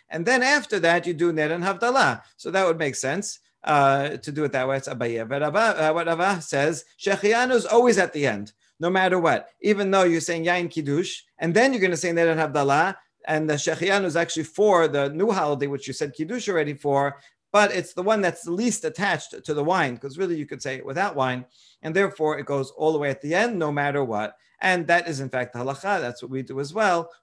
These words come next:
We say, "Yak Nehaz," as we will do this coming, uh, upcoming Pesach. Rav Huna Bar Yehuda Ikla Lebe Rava. Okay, we're gonna have three stories about Rav Huna Bar Yehuda, who goes to the house of Rava.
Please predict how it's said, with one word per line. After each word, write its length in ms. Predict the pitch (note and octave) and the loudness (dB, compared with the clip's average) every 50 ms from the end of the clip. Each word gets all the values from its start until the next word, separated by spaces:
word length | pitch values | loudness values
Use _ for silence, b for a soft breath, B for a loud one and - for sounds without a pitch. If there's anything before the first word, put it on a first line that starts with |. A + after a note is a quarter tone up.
| _ | _
We 160 | - C#3+ D3+ | -8 -6 -6
say, 400 | D3+ D3 - C3+ C3+ C3+ C#3+ - - | -6 -4 -4 -4 -2 -4 -4 -6 -6
"Yak 360 | C#3 C#3 C#3 C3 - - - - | -4 -4 -4 -4 -6 -10 -14 -12
Nehaz," 840 | C#3+ C3 C3 B2+ B2 A#2+ A2+ A#2 B2+ C3 C3 A#2 G#2 G2 - - - _ _ _ _ _ _ _ _ _ _ _ _ _ _ _ _ - - | -8 -8 -6 -6 -6 -8 -6 -2 0 0 0 0 -2 -6 -12 -16 -20 _ _ _ _ _ _ _ _ _ _ _ _ _ _ _ _ -18 -12
as 260 | G#2+ A#2+ A#2 G#2+ F#2+ | -10 -8 -8 -8 -8
we 300 | B2 A2 A#2+ A#2+ A#2 A#2 | -8 -6 -6 -6 -6 -8
will 480 | A#2+ A#2 A#2+ C3 C3+ B2+ B2+ B2+ B2+ - _ _ - A2 | -8 -6 -4 -2 0 0 -2 -2 -6 -8 _ _ -20 -14
do 140 | G#2 C3+ B2+ | -10 -8 -8
this 200 | A#2+ B2 A#2+ - | -8 -8 -10 -12
coming, 580 | - - - B2 A#2+ A#2+ A#2+ A#2+ A#2 A#2 G#2+ A#2 | -12 -12 -10 -10 -8 -8 -8 -10 -10 -10 -10 -8
uh, 200 | A2+ A2 A2+ - | -8 -8 -8 -8
upcoming 540 | C3 - - - B2+ B2 A#2+ A#2 A2+ A2+ - _ _ _ _ - | -10 -12 -10 -8 -8 -6 -6 -6 -8 -10 -14 _ _ _ _ -4
Pesach. 340 | D3+ D3 - - G#2+ D#2+ - - - _ _ _ B B B B B B | -2 -2 -2 -4 -8 -10 -14 -18 -20 _ _ _ B B B B B B
Rav 280 | B D#3+ G3 A3 A3+ F#3 | B 4 4 4 4 2
Huna 560 | E3 F3+ G3+ F#3+ F3 F3 F3+ F#3 F3+ D#3+ - | 0 -2 -2 -2 0 0 0 2 0 2 2
Bar 180 | E3 E3 F3 | 2 2 2
Yehuda 520 | D#3+ E3+ E3+ E3+ E3 C#3+ D#3 D#3 D#3 D#3+ - | 2 0 0 -2 0 0 2 2 2 2 0
Ikla 580 | D#3 D3+ C#3 - C3 D#3+ F#3+ F3+ D#3 D#3 - b b b b b | -4 -6 -8 -6 -2 0 2 4 4 2 0 b b b b b
Lebe 600 | - C#3 C#3 C3 C#3 D#3 D#3+ E3 E3 E3+ E3+ D#3+ D3 | -6 -4 -4 -2 0 0 0 2 2 0 0 0 0
Rava. 440 | D#3 D#3 D3+ B2+ A#2 G#2 G2+ G2 G2+ b b b | 0 0 0 0 -2 -2 -2 -4 -8 b b b
Okay, 140 | C#3 E3 D3+ | -4 -4 -2
we're 60 | D#3 | -2
gonna 120 | G3+ G3+ | -2 -4
have 140 | G#3+ D3+ - | -4 -6 -8
three 220 | - F#3 A#3 B3 A3 | -8 -6 -6 -6 -6
stories 640 | - - - F3 F3+ F3+ G#3 G#3 F3 D#3 C#3 B2 | -6 -8 -2 2 2 4 4 4 2 0 -2 -4
about 360 | D3 C#3+ D3 D3+ D3 C#3+ C#3 C#3+ | -6 -4 -2 0 0 0 0 -2
Rav 140 | D3 D3 | -4 -4
Huna 260 | C#3+ D#3 D#3+ D#3+ E3 D#3 | -4 -4 -4 -4 -2 -2
Bar 100 | D#3 D3 | -2 -2
Yehuda, 480 | D3 D3+ D3 C#3+ F3+ F#3 E3+ D#3 D3 | -2 -4 -4 -2 0 0 0 0 0
who 140 | D3+ D#3+ C#3+ | -2 -2 -2
goes 240 | - E3+ F#3+ F#3+ - | 0 0 0 0 0
to 120 | - E3 C3+ | -2 -6 -6
the 80 | C#3+ | -4
house 320 | C3 D#3 E3 F3+ E3 - D#3 | -2 -2 -2 -2 -2 -2 -6
of 160 | C#3+ B2 B2+ | -6 -2 -2
Rava. 420 | C3+ C3 G#2+ A#2 A2+ B2 D3 D3 | -2 -2 -2 -2 -2 -2 -4 -6